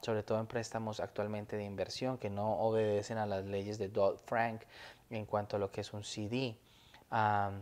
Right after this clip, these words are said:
¿qué es un P I T I o un P T? Ah, como mucha gente le dice, principal, intereses, taxes y seguros. Ah,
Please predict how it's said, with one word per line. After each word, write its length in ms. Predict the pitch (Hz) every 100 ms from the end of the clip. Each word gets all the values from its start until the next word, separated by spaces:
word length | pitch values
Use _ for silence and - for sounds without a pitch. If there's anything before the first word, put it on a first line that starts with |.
| 107 _ - - _
¿qué 420 | - 139 143 131
es 160 | 127 -
un 200 | 117 110 -
P 240 | - 139 147
I 260 | 110 120 117
T 180 | - - 120
I 400 | 120 123 98 90
o 80 | 98
un 200 | 98 98 _
P 180 | 135 135
T? 260 | - 101 - - - -
Ah, 280 | 107 104 98
como 160 | 104 101
mucha 260 | 104 110
gente 300 | 107 107 110
le 140 | 107 104
dice, 280 | 113 -
principal, 600 | 98 107 98 104 107 110
intereses, 600 | 113 107 101 101 101 110 -
taxes 360 | 104 107 110
y 80 | 110
seguros. 600 | 107 104 139 127 95 - - - - - -
Ah, 400 | 107 104 101